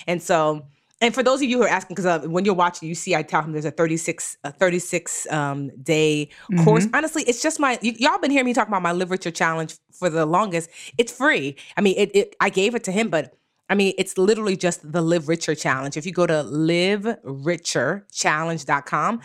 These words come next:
Speaker 1: there's five challenges. You can take, take one at a time because it's an email course, so it gets,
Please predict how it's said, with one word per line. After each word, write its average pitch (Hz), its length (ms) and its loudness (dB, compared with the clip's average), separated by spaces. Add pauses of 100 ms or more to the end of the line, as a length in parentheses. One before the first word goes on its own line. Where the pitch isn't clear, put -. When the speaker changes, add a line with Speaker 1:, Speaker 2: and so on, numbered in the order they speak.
(280)
Speaker 1:
there's 190 180 2 (200)
five 202 380 2
challenges. 156 640 -4
You 160 80 -14
can 156 260 -6 (200)
take, 170 320 -2
take 196 200 0
one 160 200 0
at 180 100 0
a 202 40 -6
time 165 220 -2
because 151 200 -4
it's 151 100 -12
an 160 140 -8
email 165 240 -2
course, 135 260 -6
so 156 80 -4
it 135 120 -6
gets, 160 140 -8